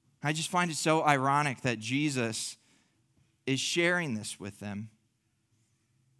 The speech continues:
because he's about ready to have the most chaotic twenty-four hour period of his life. Right? He's going to the cross.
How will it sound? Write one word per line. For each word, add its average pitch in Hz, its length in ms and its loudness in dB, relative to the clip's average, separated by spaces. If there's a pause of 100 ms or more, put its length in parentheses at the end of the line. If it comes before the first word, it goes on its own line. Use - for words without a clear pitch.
(200)
because 143 340 0
he's 185 180 0
about 175 280 4
ready 175 280 0
to 151 80 0
have 175 220 2
the 175 80 -4
most 190 240 0
chaotic 180 520 2
twenty-four 202 580 0
hour 185 280 6
period 220 420 0
of 196 100 6
his 185 140 -8
life. 214 520 2 (2500)
Right? 226 320 6 (760)
He's 262 180 6
going 247 220 8
to 254 60 -2
the 240 80 2
cross. 254 720 4